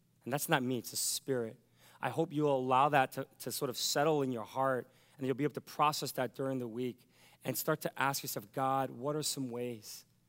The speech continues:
that I could begin to live for you more according to your ways and not mine?" You have freedom and you will have peace. Amen? Amen. Third,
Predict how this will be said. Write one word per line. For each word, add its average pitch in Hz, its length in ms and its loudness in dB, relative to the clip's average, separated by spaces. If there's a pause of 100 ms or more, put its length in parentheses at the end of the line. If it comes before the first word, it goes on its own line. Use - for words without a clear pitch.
(320)
that 123 80 -6
I 127 60 -2
could 123 160 -8
begin 131 240 -6
to 131 100 -8
live 123 240 -6
for - 160 -12
you 127 140 -4
more 120 220 -4
according 117 380 -8
to 120 120 -14
your 113 200 -8
ways 107 600 -12 (800)
and 113 160 -10
not 107 280 -10 (340)
mine?" 95 260 -16 (920)
You 120 100 -10
have 117 120 -10
freedom 131 560 -6 (280)
and 107 120 -12
you 107 100 -8
will 104 100 -12
have 104 260 -16
peace. - 460 -16
Amen? 175 360 10
Amen. 294 80 -2 (1160)
Third, 160 360 10